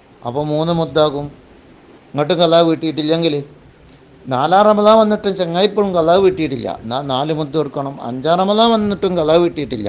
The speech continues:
അഞ്ച് മുദ്ദ് കൊടുക്കണം. ഇങ്ങനെ റമദാൻ ഇങ്ങനെ വർദ്ധിക്കുന്നതിനനുസരിച്ച് ഒരു, ഒരു നോമ്പിന് ഒരു മുദ്ദ് വീതം വർദ്ധിക്കും. ചുരുക്കി പറഞ്ഞാൽ മുപ്പത് നോമ്പും അങ്ങനെ ആയാലോ, ഒരാൾ മനഃപൂർവ്വം നോമ്പ്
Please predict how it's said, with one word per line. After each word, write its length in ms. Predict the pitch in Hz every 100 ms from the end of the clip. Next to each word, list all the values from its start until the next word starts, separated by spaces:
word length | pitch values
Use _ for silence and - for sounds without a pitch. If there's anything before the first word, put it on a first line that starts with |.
| 95
അഞ്ച് 200 | 113 147 143
മുദ്ദ് 140 | 131
കൊടുക്കണം. 360 | 139 139 139 143 - - - - - - - 147
ഇങ്ങനെ 280 | 165 190 202 214 196
റമദാൻ 420 | 175 185 208 226 214
ഇങ്ങനെ 240 | 202 190
വർദ്ധിക്കുന്നതിനനുസരിച്ച് 960 | 180 156 160 - 156 151 147 156 143 165 170
ഒരു, 160 | 160 170 196
ഒരു 160 | 220 233
നോമ്പിന് 480 | 220 202 190 190 208 202 170
ഒരു 140 | 175 180
മുദ്ദ് 260 | 156 143 156
വീതം 240 | 147 147 165
വർദ്ധിക്കും. 460 | 143 101 107 - - _ _ - - - - - _ _ _ _ _ _
ചുരുക്കി 320 | 139 143 190 202 202
പറഞ്ഞാൽ 340 | 185 180 180 160
മുപ്പത് 500 | 147 147 - 208 220 220 202 196
നോമ്പും 340 | 185 185 190 185
അങ്ങനെ 240 | 180 180 175 165
ആയാലോ, 360 | 165 165 160 160 - - 139
ഒരാൾ 260 | 147 147 139 139
മനഃപൂർവ്വം 540 | 139 135 147 147 151 151 135
നോമ്പ് 220 | 135